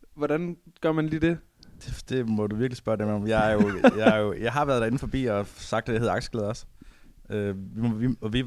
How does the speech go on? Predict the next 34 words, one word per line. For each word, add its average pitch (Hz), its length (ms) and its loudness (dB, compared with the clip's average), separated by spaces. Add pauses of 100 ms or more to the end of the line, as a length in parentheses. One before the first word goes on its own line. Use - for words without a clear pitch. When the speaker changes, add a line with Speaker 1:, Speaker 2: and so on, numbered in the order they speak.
(120)
Speaker 2:
vi 117 120 0
er 131 80 2
jo 175 60 2
familie 151 420 -2 (180)
sammen 117 420 0
u-, 123 220 -8
langt 120 240 -2
ude. 113 220 0 (180)
Speaker 1:
Okay. 131 300 2
Speaker 2:
Øh, 95 260 -2
men 92 280 -4 (640)
der 85 60 -2
er 92 60 -4
meget 110 220 -2
få, 131 120 0
der 107 80 0
hedder 95 140 -2
Aksglæde, 95 340 -4
så 101 100 -8
vi, 95 220 -4
vi 101 80 -6
tror, 135 260 -2 (200)
det 113 60 -4
er 107 40 0
meget, 107 480 -2
meget 120 160 0
let 113 100 -4
at 120 60 -4
spore 117 220 -2
tilbage, 101 400 -2
hvor, 98 580 -4
hvor 98 220 -2
vores, 90 360 -6
øh, 90 240 -6